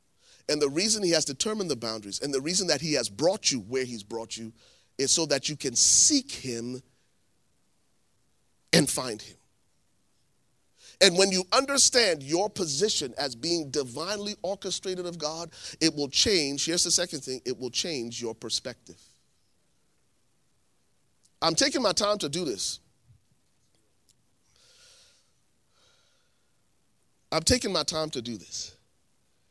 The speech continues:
I'm taking my time to do this. Because I think God really wants to help us reframe what's happening in our lives right now. What's happening in our lives right now.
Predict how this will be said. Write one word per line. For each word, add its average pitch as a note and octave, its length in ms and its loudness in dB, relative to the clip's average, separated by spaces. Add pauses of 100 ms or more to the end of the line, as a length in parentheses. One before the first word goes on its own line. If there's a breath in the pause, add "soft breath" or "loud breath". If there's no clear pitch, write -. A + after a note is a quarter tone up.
(3000)
I'm C3 100 -8
taking F3 280 -2
my B2 120 -2
time A#2+ 240 -10
to F2 100 -14
do E2 140 -16
this. - 220 -20 (400)
Because E3 220 2
I B2 80 4
think F3+ 220 0
God C#3 300 -2
really E3 240 2
wants C#3+ 300 -2
to A2+ 100 -8
help B2+ 280 -8
us - 180 -4 (260 soft breath)
reframe C#3+ 920 0
what's D3+ 180 0
happening D#3+ 480 -4
in D3 140 -2
our C3 220 0
lives A#2+ 400 -4
right B2+ 320 -6
now. A#2+ 100 -8 (2500)
What's D3+ 160 0
happening C#3+ 380 4
in C3 120 -2
our A#2 100 -2
lives A2 320 -6
right G2 220 -14
now. - 80 -20